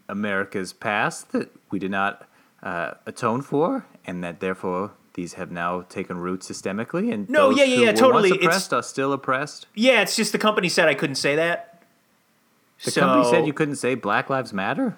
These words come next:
Speaker 2: Yeah, yeah, well, th-, I, I, I couldn't say that. I couldn't say Blue Lives Matter. I couldn't say All Lives Matter. So I try, I kinda tried to, I kinda tried to make it as compassionate as possible, just a little, like, dialing it back. You know what I mean?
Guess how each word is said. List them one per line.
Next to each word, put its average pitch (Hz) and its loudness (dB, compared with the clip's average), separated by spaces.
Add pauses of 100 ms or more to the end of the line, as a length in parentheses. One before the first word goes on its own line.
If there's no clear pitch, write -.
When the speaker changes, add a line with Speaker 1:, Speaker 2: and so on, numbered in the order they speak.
Speaker 2:
Yeah, 240 4
yeah, 202 -2
well, 226 4
th-, 208 2
I, 196 4
I, 190 0
I 170 -2
couldn't 180 0
say 180 2
that. 156 4
I 151 2
couldn't 147 -4
say 131 0
Blue 139 0
Lives 139 2
Matter. 127 4
I 120 2
couldn't 120 -6
say 113 -4
All 107 -2
Lives 104 -6
Matter. 104 -6
So 113 -6
I 110 -6
try, 123 -4
I 120 -10
kinda 127 -2
tried 107 -4
to, 95 -8 (1200)
I 139 -6
kinda 160 0
tried 139 2
to 123 0
make 127 -2
it 117 -2
as 110 -4
compassionate 120 -8
as 107 -8
possible, 107 -6
just - -12
a - -10
little, 135 -8
like, - -14 (100)
dialing 104 -4
it 95 -16
back. 90 -12
You 123 -8
know 113 -6
what 107 -6
I 107 -8
mean? 104 -12